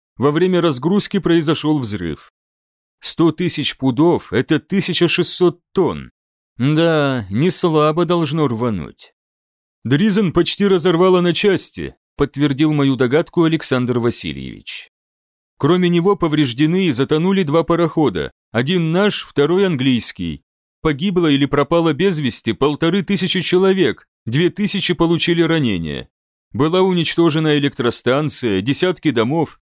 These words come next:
Следствие проводила специальная следственная комиссия из Петрограда, отыскавшая виновного, боцмана Палько. Тот признался, что в Нью-Йорке его завербовала германская разведка,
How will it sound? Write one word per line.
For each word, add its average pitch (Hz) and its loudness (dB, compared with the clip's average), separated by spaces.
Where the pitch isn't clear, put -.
Следствие 139 0
проводила 156 0
специальная 180 0
следственная 175 0
комиссия 175 0
из 123 -2
Петрограда, 143 -2
отыскавшая 170 0
виновного, 98 -2
боцмана 170 0
Палько. 151 -2
Тот 165 2
признался, 160 0
что 160 -2
в 143 -2
Нью-Йорке 160 0
его 139 2
завербовала 170 2
германская 165 0
разведка, 165 0